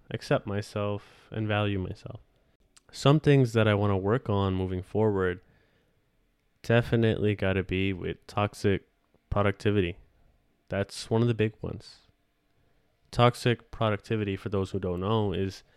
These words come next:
the concept of always wanting to do something more because you don't feel like you're doing enough. You, you see other people working on businesses, you see them working on little projects, and you feel like you need to be doing what they're doing.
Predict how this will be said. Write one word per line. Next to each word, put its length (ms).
the 100
concept 680
of 380
always 560
wanting 360
to 120
do 180
something 400
more 380
because 300
you 80
don't 180
feel 160
like 180
you're 80
doing 240
enough. 280
You, 200
you 180
see 240
other 240
people 320
working 420
on 580
businesses, 840
you 80
see 180
them 220
working 340
on 380
little 200
projects, 800
and 140
you 100
feel 200
like 140
you 100
need 160
to 100
be 100
doing 260
what 100
they're 140
doing. 240